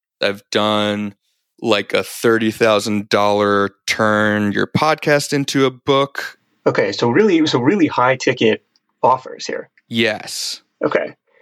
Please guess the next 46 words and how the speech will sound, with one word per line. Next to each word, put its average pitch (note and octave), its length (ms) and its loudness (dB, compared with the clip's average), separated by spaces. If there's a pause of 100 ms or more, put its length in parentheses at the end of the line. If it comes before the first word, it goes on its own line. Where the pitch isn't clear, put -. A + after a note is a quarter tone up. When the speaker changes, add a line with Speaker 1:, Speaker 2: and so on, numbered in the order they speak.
(180)
Speaker 2:
And A#2+ 100 4
then A#2 120 4
it's A2 100 -4
kind A2 140 0
of G#2+ 80 2
like, G#2+ 120 2
heads A2+ 240 -2
down, A2 220 0
I'm A2 80 -2
gonna G#2+ 160 0
work G#2+ 220 0
on G#2+ 80 0
this G#2+ 300 -4
for - 340 -2
three C3+ 180 -2
to B2+ 60 -2
four A#2+ 180 0
<laughs> - 0 -
months C#3 400 -2
and C3+ 100 -2
come C3 120 0
back A#2 220 0
with A#2+ 120 -2
a - 60 -6
product A#2+ 320 2
at A2+ 80 -2
the B2 80 -2
end. C3+ 180 -2 (460)
Speaker 1:
Exactly, A#2 640 -2
which G#2 280 -2
goes B2+ 260 0
well. A2+ 240 2
And G#2 140 -2
then, G2+ 120 -2
of G2 100 -6
course, G#2 220 -2
the G2+ 100 -10
problem G2+ 340 0
is G2 260 -2
I G2 260 -6 (420)
deliver G#2+ 320 0
it G#2 160 0
and G2+ 80 -6
then G2+ 80 -2
I'm G2+ 60 0
like, F#2+ 180 -2